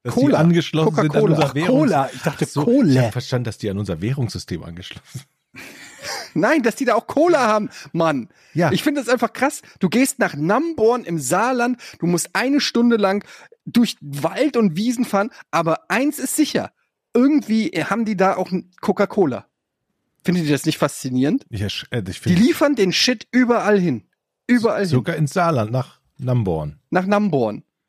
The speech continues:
Speaker 1: Ja, das muss ja
Speaker 2: Überall
Speaker 3: Und
Speaker 2: gibt's Cola.
Speaker 3: Strom. Und Internet.
Speaker 1: Es ist ja eine, eine Entscheidung einer, einer Firma immer, ist da denn eine Zielgruppe für uns? Eindeutig.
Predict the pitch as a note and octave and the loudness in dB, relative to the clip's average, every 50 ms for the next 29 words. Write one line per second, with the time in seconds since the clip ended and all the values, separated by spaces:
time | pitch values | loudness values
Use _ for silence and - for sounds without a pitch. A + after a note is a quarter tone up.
0 | _ _ _ _ _ _ _ _ _ _ _ _ _ C#3 C3 A#2 G#2+ - B2+ B2 | _ _ _ _ _ _ _ _ _ _ _ _ _ -2 -2 -2 -2 -2 0 0
1 | C#3+ - - E3 B3+ C#4+ C4+ - - A3 B3 A3+ B3 G3 F3+ - - - B3+ B3 | 0 0 2 2 2 2 2 2 2 2 2 2 2 0 -2 -2 0 2 2 4
2 | G#3 G3 B3 D4 D4+ A3 B2 G2 - _ _ _ _ _ _ _ _ - - _ | 4 4 4 4 4 2 2 -2 -6 _ _ _ _ _ _ _ _ -20 -20 _
3 | _ _ _ _ - F#3+ G#3 - A3 A#3 B3 - C4+ B3+ G3+ D3 A#2 - - - | _ _ _ _ 0 0 2 2 2 2 2 4 2 4 4 2 0 -2 -6 -14
4 | _ _ _ _ _ _ _ _ _ _ _ _ _ _ _ _ _ _ _ _ | _ _ _ _ _ _ _ _ _ _ _ _ _ _ _ _ _ _ _ _
5 | _ _ _ _ _ _ _ _ - - - C#3 C3 - D3 C3+ B2 A#2+ G2 G#2+ | _ _ _ _ _ _ _ _ -16 -8 -6 -6 -2 0 2 2 2 2 0 0
6 | G#2 G2+ F#2 F#2+ - - A2 F#2 A2+ B2 C3 C3+ C3+ G#2 G#2 G2 F#2+ F#2 F2 D#2+ | 0 0 0 -2 -2 -2 0 0 2 2 2 2 2 2 2 2 2 2 0 -2
7 | - _ _ _ _ _ - G2 F#2 F2 E2 - - - G2 G2+ A2 A2 A2+ G2+ | -6 _ _ _ _ _ -4 -2 -2 -2 -2 -4 -2 -2 0 0 0 -2 -2 -2
8 | - G#2+ G#2 G2 - - _ D3 D3 - - - D3 C#3+ C3 A#2+ A#2+ A2+ A#2 - | -2 -2 -2 -2 -2 0 _ -2 -2 0 -2 0 2 2 4 4 2 2 2 0
9 | G#2 G2 F#2 F2 - - - B2+ A#2 A2 - - C3 - C3+ - - C3 C3 A#2+ | 0 0 -2 -2 -4 -2 -2 -2 -2 -2 -4 -8 -6 -6 -6 -4 -2 -2 -2 0
10 | B2+ D#3 F3 - - - - _ _ _ _ _ _ - G2+ G#2+ G#2+ G#2+ F#2 G#2 | 0 -2 -2 -4 -8 -16 -20 _ _ _ _ _ _ -2 0 0 0 2 2 2
11 | G2 G2+ A2 - - C3 D3+ - - - - | 2 2 0 0 -2 -4 -4 -4 -8 -16 -20